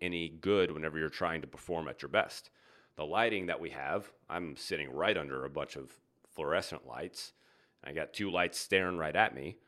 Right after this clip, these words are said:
Like, the lighting that we have is actually hurting our circadian rhythm and hurting our eye health. The air quality inside on average is actually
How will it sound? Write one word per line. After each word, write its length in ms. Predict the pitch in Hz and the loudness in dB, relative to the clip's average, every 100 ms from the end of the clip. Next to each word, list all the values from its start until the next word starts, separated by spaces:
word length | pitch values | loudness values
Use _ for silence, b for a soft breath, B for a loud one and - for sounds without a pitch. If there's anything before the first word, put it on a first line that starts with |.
| b b | b b
Like, 220 | 78 - | -6 -4
the 80 | 80 | -2
lighting 380 | 80 110 107 92 | 2 4 4 2
that 120 | 73 | 0
we 100 | 80 | 0
have 280 | 82 82 78 | 0 0 -2
is 100 | 76 - | -8 -6
actually 720 | 80 76 - 90 82 78 82 - | -4 -4 -2 0 0 0 -4 0
hurting 340 | - 107 101 | 4 6 4
our 140 | 80 80 | 2 0
circadian 680 | 69 - 87 73 76 71 | -2 -2 -2 0 -2 -4
rhythm 340 | 73 69 76 - - | -6 -6 -6 -8 -12
and 100 | - | -10
hurting 340 | - 104 95 | 0 0 2
our 180 | 80 78 | -2 -2
eye 160 | 82 101 | 0 0
health. 380 | 76 - - _ _ b b b b b | 0 -6 -10 _ _ b b b b b
The 140 | 87 | 0
air 140 | 120 123 | 2 2
quality 560 | 98 90 90 85 82 | 4 6 6 2 0
inside 480 | 95 113 82 85 87 | 0 0 2 4 4
on 240 | - 85 | 2 -2
average 520 | - 78 98 92 85 80 | -2 -2 0 2 0 -2
is 120 | 71 | -6
actually 600 | 76 85 - 85 78 73 | -6 -6 -4 -4 -4 -4